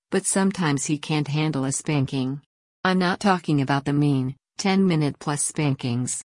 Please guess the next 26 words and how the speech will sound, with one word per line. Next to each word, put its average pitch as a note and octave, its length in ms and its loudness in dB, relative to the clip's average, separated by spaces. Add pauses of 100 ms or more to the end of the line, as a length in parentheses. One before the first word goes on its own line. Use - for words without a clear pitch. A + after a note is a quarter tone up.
(300)
I F3 120 0
mean F3 240 2
right D#3 260 2
off D3 240 0
the C#3+ 120 -2
bat. C3 440 -4 (400)
I E3+ 120 0
started D#3+ 440 -2
swatting D#3+ 460 0
him D3 220 0
with D3 120 -2
an C#3 160 -2
oversized D#3 720 -2
paddle D#3 400 0
to - 100 -2
get D3+ 220 -2
him D3 160 0
warmed C#3+ 420 0
up. A#2+ 280 -4 (440)
Even F3+ 300 4
that D3+ 160 0
was D3+ 160 -2
too F#3+ 240 0
hard D3+ 320 0
for - 160 -6
him. B2 400 0